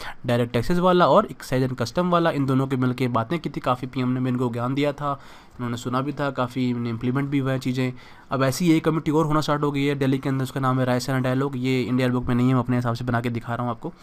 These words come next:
ठीक है। रायसेना डायलॉग जो है एक एनुअल कॉन्फ्रेंस होती है दिल्ली के अंदर। ये बेस्ड किस पे है ये? ये बेस्ड है संग्रीला डायलॉग के ऊपर,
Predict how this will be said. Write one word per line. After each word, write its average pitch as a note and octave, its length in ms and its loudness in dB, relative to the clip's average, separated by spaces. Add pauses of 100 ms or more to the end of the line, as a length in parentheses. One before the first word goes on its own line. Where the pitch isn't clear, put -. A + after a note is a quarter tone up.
(260)
ठीक F3+ 140 -2
है। E3+ 80 -8 (480)
रायसेना C3+ 420 4
डायलॉग D#3 280 4
जो D3+ 120 0
है E3 80 2
एक D3+ 80 0
एनुअल C#3 220 2
कॉन्फ्रेंस C#3 360 0
होती C3+ 180 0
है C#3 60 -2
दिल्ली C3 220 2
के C3+ 120 -2
अंदर। B2 220 -2 (440)
ये C#3+ 120 2
बेस्ड D3+ 340 6
किस - 180 0
पे A#2+ 120 -2
है A2 120 -2
ये? G2 160 -6 (380)
ये B2+ 60 -2
बेस्ड F3 380 2
है G3 60 2
संग्रीला C3 500 2
डायलॉग A#2 340 0
के G#2 60 -8
ऊपर, F2 280 -8